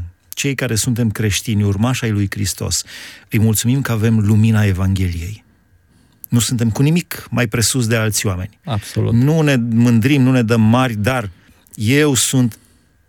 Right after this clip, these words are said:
Speaker 1: extraordinar de mulțumitor lui Dumnezeu pentru harul acesta de a avea lumina lui Hristos,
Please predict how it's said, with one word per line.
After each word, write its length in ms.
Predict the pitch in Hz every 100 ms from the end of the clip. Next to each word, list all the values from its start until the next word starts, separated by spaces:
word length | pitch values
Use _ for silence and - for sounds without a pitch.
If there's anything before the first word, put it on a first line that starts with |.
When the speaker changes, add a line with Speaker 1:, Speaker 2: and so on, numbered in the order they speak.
| _ -
Speaker 1:
extraordinar 840 | 185 - 151 135 110 113 123 131
de 100 | 117
mulțumitor 640 | 110 107 - 117 104 151 170
lui 140 | 123
Dumnezeu 500 | 104 104 92 101 113
pentru 380 | - 104 107 - -
harul 360 | 175 165 123
acesta 480 | 104 - - - 127 - - - -
de 140 | 117
a 80 | 113
avea 280 | 104 135 170
lumina 480 | 135 110 165 214 180
lui 140 | 175
Hristos, 640 | - 156 - 160 117 -